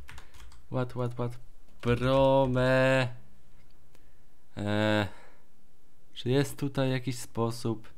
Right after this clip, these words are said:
Pójdę chyba po Digital Minera i wykopię to nim. Tak, zrobię to.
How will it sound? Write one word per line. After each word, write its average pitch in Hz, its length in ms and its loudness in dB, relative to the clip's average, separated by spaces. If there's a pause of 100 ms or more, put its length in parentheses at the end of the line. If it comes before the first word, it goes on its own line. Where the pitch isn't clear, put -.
(1040)
Pójdę 113 280 0
chyba 113 220 -4
po 113 180 0
Digital 113 540 2
Minera 110 540 0
i 90 320 -2 (1700)
wykopię 95 420 -4
to 95 140 -2
nim. 95 320 2 (760)
Tak, 87 300 -4 (320)
zrobię 92 360 -2
to. 85 140 -6